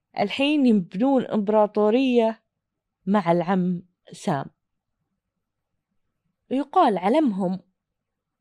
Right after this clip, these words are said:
الأحمر والأزرق دليل كافي إنها امتداد لبريطانيا،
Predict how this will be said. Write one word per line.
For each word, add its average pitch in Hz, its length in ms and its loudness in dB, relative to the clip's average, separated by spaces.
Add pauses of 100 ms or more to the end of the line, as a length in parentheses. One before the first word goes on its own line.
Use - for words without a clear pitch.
(920)
الأحمر 208 580 -2
والأزرق 180 720 -6
دليل 185 680 -4 (460)
كافي 190 640 -6 (680)
إنها 220 360 -2
امتداد 175 680 -4
لبريطانيا، 151 720 -10